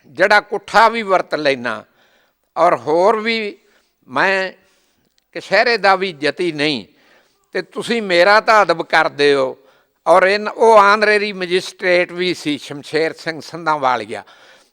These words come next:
ਤੇ ਇਹਨਾਂ ਨੂੰ ਜਿਹੜੇ ਗੁਰੂ ਕੇ ਸੱਚੇ ਸਿੱਖ ਨੇ, ਜੇ ਤੁਸੀਂ ਇਸ ਤਰ੍ਹਾਂ ਦਾ ਰਵੱਈਆ ਇਹਨਾਂ ਪ੍ਰਤੀ ਰੱਖਿਆ, ਪਰ ਇਹ ਹਾਲਾਤ ਨੇ। ਉਹ ਬਖਸ਼ੀਸ਼ ਸਿੰਘ ਜਿਹੜਾ ਉਸ ਵੇਲੇ ਸ-, ਸਤਿਗੁਰੂ ਜੀ ਦੀ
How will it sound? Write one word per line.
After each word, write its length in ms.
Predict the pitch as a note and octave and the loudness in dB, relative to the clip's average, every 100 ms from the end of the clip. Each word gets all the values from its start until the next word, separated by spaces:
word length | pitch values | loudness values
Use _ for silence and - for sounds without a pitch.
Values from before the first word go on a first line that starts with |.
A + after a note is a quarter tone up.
| _ | _
ਤੇ 200 | G3 G3+ | -4 -2
ਇਹਨਾਂ 500 | G#3+ A#3 A#3+ A3+ G#3 | 0 0 0 0 -2
ਨੂੰ 400 | G#3+ G3+ F#3+ F3+ | -10 -12 -10 -6
ਜਿਹੜੇ 260 | E3 F#3 F3+ | -4 -2 -4
ਗੁਰੂ 280 | D3 D#3 F#3 | -6 -10 -8
ਕੇ 200 | - E3 | -6 -6
ਸੱਚੇ 440 | - D3+ G3 F#3+ | -6 -6 -4 -6
ਸਿੱਖ 380 | - D3+ - D#3 | -4 -6 -6 -8
ਨੇ, 280 | D#3 C#3 G#2+ _ _ _ _ - | -6 -6 -10 _ _ _ _ -2
ਜੇ 140 | D3+ | -2
ਤੁਸੀਂ 440 | E3 F#3+ F#3+ F#3+ G#3 | -2 -8 -8 -8 -4
ਇਸ 200 | E3+ - | -4 -4
ਤਰ੍ਹਾਂ 280 | G#3 F3+ | -4 -2
ਦਾ 160 | F#3 F#3 | 2 2
ਰਵੱਈਆ 440 | E3+ D#3+ D#3+ E3+ | 0 -2 0 0
ਇਹਨਾਂ 360 | - E3+ F#3 F3+ | 0 -4 -4 -6
ਪ੍ਰਤੀ 380 | - D3 E3 D3 | -6 -10 -8 -10
ਰੱਖਿਆ, 480 | B2+ - C#3 B2+ A2 _ _ _ _ - | -10 -8 -6 -6 -6 _ _ _ _ 0
ਪਰ 180 | G3 | 2
ਇਹ 180 | A3 A3 | 2 0
ਹਾਲਾਤ 540 | D#3 D#3+ C#3+ C#3 G3 G3 | 0 0 4 4 2 0
ਨੇ। 380 | G3 E3 C3+ - _ _ _ _ F#3+ | -2 -2 -4 -10 _ _ _ _ -2
ਉਹ 160 | A3 | -2
ਬਖਸ਼ੀਸ਼ 540 | F3 F#3 - E3+ F#3 - | -2 -6 -6 -6 -6 -6
ਸਿੰਘ 360 | - F3+ D3+ - _ _ _ _ | -2 -2 -6 -18 _ _ _ _
ਜਿਹੜਾ 340 | A2+ F3+ F#3+ | -2 2 4
ਉਸ 380 | F#3 F#3 F#3+ - | 4 2 -2 -4
ਵੇਲੇ 480 | F#3+ G3+ G3+ F#3+ E3 | -2 0 0 -4 -8
ਸ-, 140 | - - | -18 -20
ਸਤਿਗੁਰੂ 540 | - D#3 D#3 D3+ E3+ | -4 -2 -2 -6 -6
ਜੀ 200 | D#3+ E3+ | -6 -8
ਦੀ 300 | D#3 E3+ D#3 | -8 -8 -8